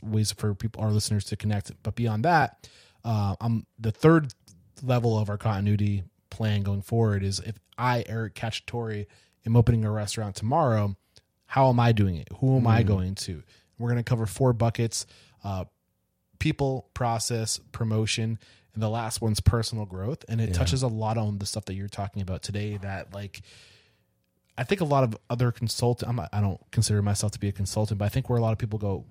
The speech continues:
Speaker 1: come short, they focus on just the business.
Speaker 2: That's right.
Speaker 1: And it's just like, listen, that business is shit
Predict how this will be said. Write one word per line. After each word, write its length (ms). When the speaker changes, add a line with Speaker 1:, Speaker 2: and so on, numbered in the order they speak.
Speaker 1:
come 160
short, 240
they 80
focus 300
on 100
just 300
the 80
business. 500
Speaker 2:
That's 100
right. 200
Speaker 1:
And 140
it's 100
just 140
like, 140
listen, 400
that 120
business 360
is 80
shit 580